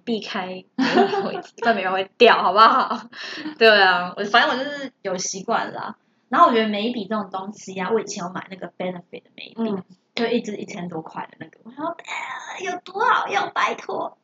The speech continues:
Speaker 1: 真的很好用，但是，<laughs> 但真的好贵哦。
Speaker 2: 对。
Speaker 1: <laughs> 真的超贵的。
Speaker 2: 哎，眉笔一支一千真的超贵的。
Speaker 1: 一千多，好不好？
Speaker 2: 嗯。
Speaker 1: 不是，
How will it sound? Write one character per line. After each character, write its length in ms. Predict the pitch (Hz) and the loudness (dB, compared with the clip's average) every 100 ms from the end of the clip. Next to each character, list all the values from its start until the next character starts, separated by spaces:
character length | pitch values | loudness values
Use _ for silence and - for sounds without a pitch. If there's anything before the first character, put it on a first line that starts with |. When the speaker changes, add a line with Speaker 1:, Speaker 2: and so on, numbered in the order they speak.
| - | -10
Speaker 1:
真 140 | 254 | -2
的 60 | 233 | -2
很 80 | |
好 140 | 185 - | -2 -8
用， 120 | 180 | -8
但 120 | 208 226 | -2 6
是， 120 | 370 381 392 - | 8 10 8 6
<laughs> 320 | 403 392 403 | 4 2 0
但 120 | 339 | 0
真 100 | 320 | 0
的 40 | 294 | 2
好 160 | 196 175 | 2 0
贵 180 | - | -2
哦。 160 | 202 247 | 0 4
Speaker 2:
对。 100 | 240 | 4
Speaker 1:
<laughs> 680 | 220 190 233 - - - 415 | 4 0 -6 -10 -12 -6 2
真 0 | |
的 160 | 440 466 | 4 8
超 300 | 494 440 494 | 10 8 8
贵 380 | 508 523 508 453 | 6 6 6 4
的。 80 | |
Speaker 2:
哎， 260 | 466 285 269 | 4 4 2
眉 120 | 269 | 2
笔 60 | 254 | -2
一 80 | 240 | -4
支 80 | 240 | -4
一 40 | |
千 220 | 226 233 | -2 -2
真 140 | 196 190 | 0 0
的 100 | 175 | -2
超 240 | - 156 | -2 -4
贵 160 | 160 165 | -4 -4
的。 60 | - | -2
Speaker 1:
一 20 | |
千 300 | 254 240 240 - | 0 -2 -2 0
多， 340 | 214 202 202 | 2 2 0
好 80 | 190 | 0
不 60 | |
好？ 60 | 170 208 | -2 -2
Speaker 2:
嗯。 80 | 190 | -4
Speaker 1:
不 80 | |
是， 260 | 196 247 240 | -6 -4 -6